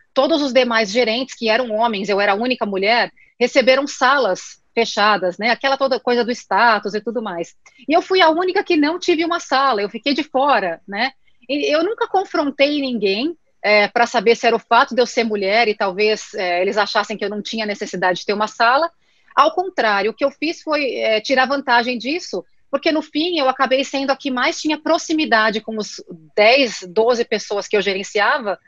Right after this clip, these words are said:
porque eu tava próxima deles. Então, foi maravilhoso pra mim, em vez de ter uma sala e ficar isolada, poder viver o dia a dia com eles. Então, é, mais uma vez, eu acho que a gente tem que ser protagonista. Obviamente, tem coisas que são mais graves, como eu mencionei antes no assédio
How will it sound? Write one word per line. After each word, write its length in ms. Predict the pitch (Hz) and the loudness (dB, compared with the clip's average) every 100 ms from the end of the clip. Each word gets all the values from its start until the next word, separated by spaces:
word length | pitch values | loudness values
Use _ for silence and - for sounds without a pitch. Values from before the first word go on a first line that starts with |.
| - - | -12 -4
porque 160 | 359 | 0
eu 60 | 403 | 2
tava 220 | 370 370 | 4 4
próxima 420 | 320 302 320 320 | 2 0 2 -2
deles. 440 | 277 262 226 - - _ _ 240 | 2 0 0 -4 -16 _ _ -10
Então, 520 | 226 - 254 269 262 - - | -4 2 4 4 2 -2 2
foi 140 | 254 | 2
maravilhoso 580 | 262 269 302 262 294 294 | 4 2 2 2 0 0
pra 160 | 277 | -2
mim, 320 | 233 247 311 214 | -2 -2 -4 -4
em 160 | 233 | -2
vez 200 | 208 240 | 2 2
de 60 | 226 | 2
ter 80 | 233 | -2
uma 160 | 220 214 | -2 -2
sala 340 | 233 220 233 | 0 2 2
e 20 | |
ficar 280 | 233 - 214 | -2 -2 -2
isolada, 680 | 202 202 190 233 311 202 175 _ _ | -2 -4 0 2 0 -2 -6 _ _
poder 220 | 247 269 | -2 0
viver 300 | 277 285 226 | 0 0 2
o 80 | 285 | 0
dia 200 | 254 277 | 2 0
a 20 | |
dia 240 | 233 240 254 | 0 0 -2
com 180 | 302 247 | -2 -2
eles. 380 | 202 190 - _ _ _ 220 | -2 -4 -10 _ _ _ -10
Então, 680 | 220 233 233 226 220 208 | -2 4 4 4 -2 -4
é, 380 | 208 202 196 196 | 0 2 2 2
mais 220 | 208 240 | 2 2
uma 200 | 277 320 | 0 -4
vez, 300 | 254 226 202 | 0 0 0
eu 100 | 214 | -2
acho 120 | 208 - | -4 -4
que 60 | |
a 20 | |
gente 200 | 226 233 | -6 -6
tem 140 | 254 254 | -6 -6
que 60 | |
ser 120 | - 262 | -4 -2
protagonista. 840 | 269 - 254 285 233 262 - 381 _ _ _ - | -2 -2 -2 -2 -4 -6 -6 -8 _ _ _ -2
Obviamente, 420 | 254 262 269 311 | 2 2 0 0
tem 120 | 294 | 0
coisas 280 | 285 247 247 | 2 0 0
que 100 | - | -6
são 160 | - 226 | -2 -2
mais 180 | 214 185 | 0 -2
graves, 400 | 190 202 214 - | 0 0 0 -4
como 140 | 220 | -4
eu 60 | 214 | -2
mencionei 460 | 202 202 214 196 | -4 -4 -4 -4
antes 180 | 190 185 | -6 -6
no 100 | 208 | -4
assédio 600 | 196 - 214 277 185 180 | -4 0 2 2 0 -4